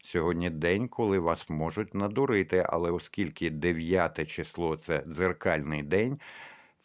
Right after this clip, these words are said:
цей обман ви можете заздалегідь побачити. Ні в якому разі у цей день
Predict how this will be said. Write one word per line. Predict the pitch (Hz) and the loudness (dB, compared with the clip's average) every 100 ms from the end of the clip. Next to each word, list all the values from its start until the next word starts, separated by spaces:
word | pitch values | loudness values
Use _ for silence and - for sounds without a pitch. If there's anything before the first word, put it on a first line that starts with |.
| - | -6
цей | - 117 104 | 4 6 6
обман | - 104 90 98 107 151 170 101 | 4 0 4 4 4 4 0 0
ви | 92 143 - | 2 4 2
можете | 92 101 131 143 135 107 | 0 0 0 0 0 0
заздалегідь | 90 76 90 87 78 101 120 - - | 0 2 2 2 0 0 -4 -6 0
побачити. | 101 78 87 80 76 76 78 | 0 4 2 2 -4 -4 -2
Ні | 85 87 | -2 -2
в | |
якому | 71 78 127 131 135 117 | -2 2 2 2 2 4
разі | 95 113 117 | 4 2 2
у | 98 | -2
цей | 85 - 98 92 | -2 0 2 2
день | 76 104 110 | 2 4 2